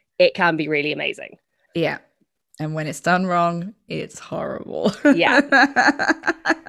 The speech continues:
Speaker 2: Um, so will we, will we talk about the, the first musical? We're not really doing a your musical, my musical. We're kind of just talking about all of them.
Speaker 1: Yeah, I have too
Speaker 2: Aren't
Speaker 1: many
Speaker 2: we?
Speaker 1: opinions, basically. <laughs>
Speaker 2: Yeah.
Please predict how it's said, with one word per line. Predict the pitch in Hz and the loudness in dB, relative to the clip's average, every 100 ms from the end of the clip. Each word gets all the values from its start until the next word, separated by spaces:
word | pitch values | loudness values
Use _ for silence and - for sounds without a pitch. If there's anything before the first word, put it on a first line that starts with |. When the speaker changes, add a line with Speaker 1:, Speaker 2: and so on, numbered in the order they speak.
| 320 - - - 440 320 | -12 -10 -10 -6 -4 2
Speaker 2:
Um, | 233 240 240 240 - | 6 6 6 2 0
so | - 277 247 247 240 233 - - - - - - _ _ _ | -2 2 6 8 8 6 2 -12 -20 -20 -20 -20 _ _ _
will | 226 269 | 0 2
we, | 277 294 285 - | 4 4 4 2
will | 269 269 302 | 0 2 2
we | 302 | 2
talk | 285 320 320 | 2 0 0
about | 294 240 226 - | 0 2 2 0
the, | 240 226 202 | 0 0 0
the | |
first | 233 226 208 202 | 0 2 2 2
musical? | 202 170 - 170 | -4 -2 0 2
We're | 196 | 2
not | 339 294 | 2 2
really | 247 254 240 | 2 2 4
doing | 214 208 196 | 4 4 4
a | 185 175 | 2 2
your | 170 185 185 | 2 4 6
musical, | 180 170 - 180 | 4 0 -2 -2
my | 160 160 160 | 0 0 -2
musical. | 165 170 165 160 170 | -2 -4 -6 -2 0
We're | 165 160 | 0 -2
kind | - 147 | 0 -2
of | 135 | -2
just | 170 - | -6 -4
talking | 170 - | -4 -4
about | 151 147 - - | -4 -4 -6 -6
all | 147 131 | -4 -2
of | 151 165 | -2 -4
them. | 165 139 160 - _ | -6 -6 -10 -14 _
Speaker 1:
Yeah, | - 156 | -2 0
I | 160 | 2
have | 180 | 0
too | - | 2
Speaker 2:
Aren't | 170 | 2
Speaker 1:
many | 143 | 4
Speaker 2:
we? | 139 | 2
Speaker 1:
opinions, | 170 139 139 139 139 | 0 -2 -2 -4 -4
basically. | 151 143 - - 170 | -6 -6 -6 -4 -4
<laughs> | - | 0
Speaker 2:
Yeah. | 175 165 160 | 2 2 0